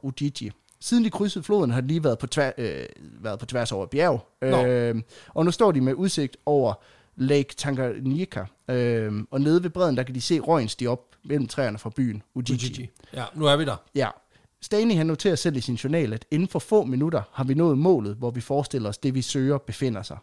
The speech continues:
Speaker 1: Vores skæbne bliver snart afgjort. Ingen ved, at vi kommer. Og med de ord, så befaler han simpelthen, at det amerikanske Stars and Stripes skal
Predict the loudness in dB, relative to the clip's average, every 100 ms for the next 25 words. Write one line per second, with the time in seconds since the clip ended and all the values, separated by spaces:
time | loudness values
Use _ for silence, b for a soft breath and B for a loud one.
0 | _ -6 -4 0 0 0 -4 -8 -6 -4
1 | -2 -2 0 -2 -2 -6 -6 _ -2 2
2 | 2 2 -2 -6 _ -12 -8 -6 -2 -2
3 | -2 -6 -14 b b b b -2 0 2
4 | 2 4 2 2 -2 -2 0 0 0 -2
5 | 0 0 -2 -2 0 -2 -2 -4 -4 -8
6 | -6 -4 -4 -6 -6 -4 -2 -2 -6 -14
7 | -12 -4 -4